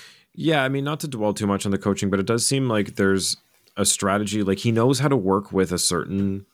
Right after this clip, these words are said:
format of team, but as soon as these guys come back in, like, he, he doesn't know what to do with them right now. And it seems like, I don't wanna blame the rest of the guys for, you know, "Oh, the stars are back, let's phone it in," because it literally seems like they're playing a different game and a different structure when these two guys get put back into it.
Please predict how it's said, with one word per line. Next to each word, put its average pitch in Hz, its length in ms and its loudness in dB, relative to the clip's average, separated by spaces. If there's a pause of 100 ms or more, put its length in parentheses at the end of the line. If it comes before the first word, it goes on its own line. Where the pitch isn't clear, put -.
(100)
format 87 440 -2
of 98 100 2
team, 80 320 -6
but 92 120 -2
as 92 120 -2
soon 107 140 -2
as 120 100 -2
these 123 140 0
guys 107 200 2
come 95 180 -4
back 87 280 -4
in, 90 320 -2 (300)
like, 98 140 -2
he, 127 240 0
he 107 120 -8
doesn't 123 340 0
know 98 140 2
what 101 200 2
to 95 60 -2
do 85 160 0
with 90 200 2
them 58 200 -8
right 64 160 -6
now. 60 300 -12 (640)
And 92 300 0 (180)
it 104 100 0
seems 110 300 0
like, 113 220 0 (260)
I 110 40 0
don't 117 120 2
wanna 135 140 4
blame 92 600 -2
the 92 100 0
rest 87 240 0
of 95 80 0
the 82 60 -2
guys 82 240 0
for, 80 240 -2
you 82 140 -4
know, 78 160 -2
"Oh, 90 160 4
the 80 80 0
stars 80 320 0
are 78 40 -4
back, 76 240 -2
let's 80 140 -6
phone 78 240 -4
it 71 100 -6
in," 82 300 -2
because 82 340 -6 (240)
it 101 120 0
literally 117 280 2
seems 104 280 0
like 87 80 0
they're 87 100 -4
playing 87 300 -2
a 82 40 -2
different 82 380 -4
game 82 220 0
and 78 80 -2
a - 20 -4
different 80 260 -6
structure 80 380 -4
when 80 100 -2
these 76 160 -4
two 82 120 -4
guys 76 240 -4
get 82 120 -4
put - 200 -10
back 73 200 -8
into 101 300 -2
it. - 160 -8